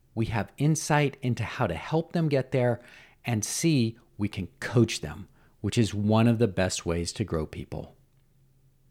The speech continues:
So we started out the week by asking, "What is this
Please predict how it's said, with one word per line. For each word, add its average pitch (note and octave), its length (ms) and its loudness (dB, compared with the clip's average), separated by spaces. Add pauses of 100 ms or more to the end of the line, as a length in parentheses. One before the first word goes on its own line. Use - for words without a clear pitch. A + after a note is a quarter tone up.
(320)
So A#2 120 0
we A2+ 60 6
started C#3 460 6
out B2 200 6
the A2+ 100 4
week G#2 220 2
by F#2+ 160 2
asking, F#2 840 -2 (220)
"What A2 220 4
is G#2+ 180 -4
this - 240 -2